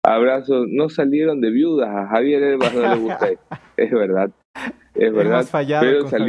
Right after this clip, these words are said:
Speaker 1: salimos, salimos en pantaloneta, por lo menos,
Speaker 2: <laughs>
Speaker 1: para que ustedes vean que no se pierde la costumbre,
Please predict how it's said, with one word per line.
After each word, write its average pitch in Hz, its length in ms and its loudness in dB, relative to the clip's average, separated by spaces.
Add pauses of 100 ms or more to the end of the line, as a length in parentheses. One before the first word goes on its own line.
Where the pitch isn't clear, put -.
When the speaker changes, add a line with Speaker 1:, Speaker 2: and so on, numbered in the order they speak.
Speaker 1:
salimos, 131 240 -4 (400)
salimos 139 400 2
en 127 140 0
pantaloneta, 104 720 0
por 101 120 0
lo 98 120 0
menos, 101 340 -2
Speaker 2:
<laughs> - 400 -14
Speaker 1:
para 107 180 4
que 107 100 0
ustedes 120 300 2
vean 120 300 0
que 107 60 0
no 113 100 0
se 110 140 0
pierde 117 320 0
la 104 100 -2
costumbre, 123 600 -2